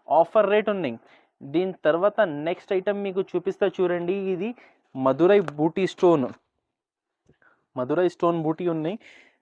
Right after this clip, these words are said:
ఇది లేస్ వస్తది చూడండి, ఇట్లా వస్తది. మొత్తం శారీ మీకు ఇట్లా లేస్ వస్తది, మొత్తం బూటీ పైన స్టోన్స్ వస్తది చూడండి. మీరు చూడొచ్చు, పైన కూడా మీకు పల్లో దాకా లేస్ వచ్చింది. Full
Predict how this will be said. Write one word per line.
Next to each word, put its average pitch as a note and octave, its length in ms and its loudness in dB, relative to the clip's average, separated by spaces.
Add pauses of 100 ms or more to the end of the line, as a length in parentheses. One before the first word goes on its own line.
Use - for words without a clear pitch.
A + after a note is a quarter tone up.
(320)
ఇది F3 120 2 (160)
లేస్ F#3+ 280 6
వస్తది E3 400 4
చూడండి, A2+ 360 2 (2500)
ఇట్లా C#3+ 220 4
వస్తది. A#2+ 300 -4 (360)
మొత్తం E3 260 0 (140)
శారీ D3+ 300 4
మీకు E3+ 180 -4
ఇట్లా D#3+ 240 4
లేస్ D3+ 220 2
వస్తది, D#3 260 2 (100)
మొత్తం D#3 220 -2 (140)
బూటీ F#3 240 0 (100)
పైన E3+ 160 2 (100)
స్టోన్స్ F3 340 2
వస్తది E3+ 340 0
చూడండి. A2+ 340 0 (560)
మీరు C#3 220 4
చూడొచ్చు, E3+ 400 2 (160)
పైన D#3+ 200 4 (120)
కూడా F#3 120 4 (180)
మీకు F3 180 -2 (160)
పల్లో D3+ 200 4 (220)
దాకా D3+ 200 4 (100)
లేస్ D#3+ 240 -2
వచ్చింది. D3+ 280 -4 (120)
Full B2+ 180 2